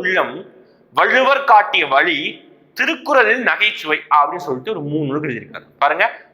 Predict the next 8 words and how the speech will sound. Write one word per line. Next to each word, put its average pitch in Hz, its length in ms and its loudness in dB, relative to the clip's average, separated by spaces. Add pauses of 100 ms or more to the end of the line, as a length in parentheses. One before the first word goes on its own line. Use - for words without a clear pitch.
வள்ளுவர் 170 420 0
உள்ளம், 156 420 0 (240)
அதே 156 260 2
திருவள்ளுவரை 165 440 -2
பத்தி, - 560 -6
வள்ளுவர் 214 420 0
காட்டிய 151 340 2
வழி, 190 160 0